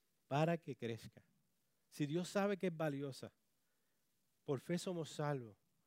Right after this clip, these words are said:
no por obra. No es personas bu-, eh, personas buenas no van al cielo, lo sabemos,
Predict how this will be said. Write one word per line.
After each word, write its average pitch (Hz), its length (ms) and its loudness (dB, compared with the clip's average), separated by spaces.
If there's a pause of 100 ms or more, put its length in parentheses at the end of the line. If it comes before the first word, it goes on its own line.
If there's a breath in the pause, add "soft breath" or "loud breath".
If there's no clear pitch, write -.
(120)
no 127 140 0
por 160 200 2
obra. 185 380 0 (200)
No 160 80 2
es 185 60 0
personas 226 360 4
bu-, 165 180 -4
eh, 165 80 2 (220 loud breath)
personas 226 340 4
buenas 214 240 4
no 190 80 4
van 196 120 4
al 175 100 4
cielo, 214 240 0
lo 139 120 -2
sabemos, 165 400 -2